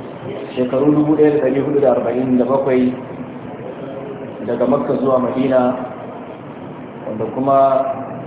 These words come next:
hakan ya daidai, wanda kuma hakan ya daidai da goma sha takwas ga watan Afrilu, alif dubu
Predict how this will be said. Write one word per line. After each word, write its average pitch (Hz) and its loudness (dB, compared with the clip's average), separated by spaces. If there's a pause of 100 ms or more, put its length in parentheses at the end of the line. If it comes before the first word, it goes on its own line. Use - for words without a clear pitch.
(360)
hakan 123 2
ya 120 -4
daidai, 135 0 (4000)
wanda - -2
kuma 139 2
hakan 147 2
ya 127 4
daidai 143 4
da - 4
goma 135 2
sha 123 2
takwas - 0
ga 123 2
watan 135 4
Afrilu, 127 2 (1400)
alif 151 4 (100)
dubu 131 0